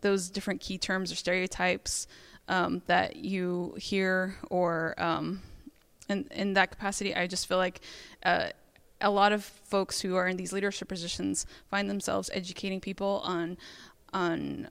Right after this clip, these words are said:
what it is to partner with their tribe or what it means to just meet Native American in general and not specific to their tribe even, you know. Um, and so f-, really figure out who y-, who is in your region,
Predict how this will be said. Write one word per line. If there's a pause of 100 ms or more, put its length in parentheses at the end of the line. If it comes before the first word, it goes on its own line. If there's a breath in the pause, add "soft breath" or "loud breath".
(140)
what
it
is
to
partner
with
their
tribe
or
what
it
means
to
just
meet
Native
American
in
general (100)
and
not
specific
to
their
tribe
even,
you
know. (420 loud breath)
Um,
and
so
f-, (100)
really
figure
out
who
y-, (200)
who
is
in
your
region,